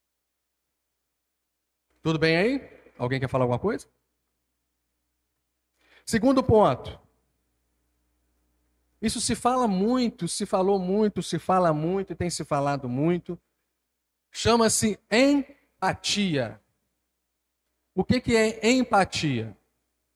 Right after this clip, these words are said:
Todo mundo já sabe o conceito disso. O que que é empatia?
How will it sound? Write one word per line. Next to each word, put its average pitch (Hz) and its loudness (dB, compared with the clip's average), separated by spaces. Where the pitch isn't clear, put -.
Todo 226 0
mundo 269 -2
já 214 2
sabe 170 -2
o 160 -16
conceito 143 -6
disso. - -16
O 156 -6
que 233 0
que 233 0
é 226 2
empatia? 165 -4